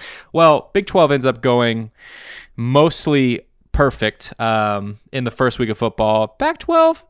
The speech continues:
uh, had a little bit of a harder time, and this is one of the games that showed that, uh, Big twelve i-, is better in that way. Kansas State came and they showed up, man. I mean, this is a game that you have people like, uh,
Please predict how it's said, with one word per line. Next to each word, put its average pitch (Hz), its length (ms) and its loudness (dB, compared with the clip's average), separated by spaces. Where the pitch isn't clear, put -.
uh, 427 40 -2
had 233 160 0
a 233 40 0
little 220 200 2
bit 208 120 0
of 185 80 -2
a 175 60 2
harder 175 240 2
time, 165 380 -4
and 131 60 -8
this 151 120 -8
is 165 60 -6
one 151 160 -4
of 135 80 -6
the 127 100 -4
games 127 380 -4
that 117 180 -6
showed 131 320 -4
that, 113 240 -2
uh, 104 340 0
Big 147 200 -4
twelve 131 540 2
i-, - 20 -8
is 120 360 -4
better 120 340 -2
in 107 200 -8
that 113 180 -2
way. 110 380 -4
Kansas 185 340 -2
State 123 260 -2
came 123 240 -4
and 101 100 -6
they 113 120 -4
showed 113 260 -2
up, 104 160 -4
man. 98 260 -8
I 120 100 -4
mean, 113 180 -2
this 165 120 -4
is 147 120 -6
a 120 60 -6
game 117 460 -2
that 110 380 -4
you 117 80 -6
have 113 260 -6
people 117 280 -6
like, 107 260 -6
uh, 104 260 -6